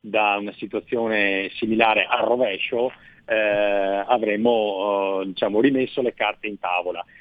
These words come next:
Tra l'altro, guardi, la questione del Prosecco io ieri l'ho portata anche in commissione C P A, io sono coordinatore nazionale degli assessori regionali in agricoltura in sede di conferenza delle regioni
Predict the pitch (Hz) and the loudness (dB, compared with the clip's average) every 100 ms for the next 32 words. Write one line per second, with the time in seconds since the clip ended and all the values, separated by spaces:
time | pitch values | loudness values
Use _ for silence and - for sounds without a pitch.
0 | - - 143 160 156 139 143 123 117 120 | -20 0 2 2 0 -2 -2 -2 -4 -6
1 | 127 - 170 131 139 - 127 131 127 143 | -8 -6 -8 -4 -6 -4 -2 0 2 2
2 | 135 127 117 - 113 131 127 117 123 131 | 2 0 -2 -4 -4 -4 -2 -4 -2 -4
3 | 113 113 107 123 123 - 110 120 110 117 | -2 -2 -2 0 0 -2 -2 0 0 0
4 | - 123 - 107 104 110 98 123 123 113 | -2 -4 -2 -2 -2 -4 -2 -2 0 -2
5 | - 123 104 113 120 - - - _ - | -4 -4 0 2 2 0 -10 -20 _ 0
6 | 113 117 - 110 123 123 113 104 110 107 | 2 0 -2 -4 0 0 0 -2 -2 0
7 | 113 120 120 - _ - - 123 117 107 | 2 2 0 -4 _ -18 -2 0 2 0
8 | 107 123 101 120 123 123 123 127 117 - | 0 -2 0 0 2 0 -2 -6 -10 -4
9 | 117 113 113 107 110 101 110 107 104 - | -2 -2 -4 -4 -6 -2 -2 -2 -4 -2
10 | 110 104 104 107 104 104 101 104 92 90 | 0 0 -4 -4 -2 -2 -2 -2 -2 -2
11 | 117 | -2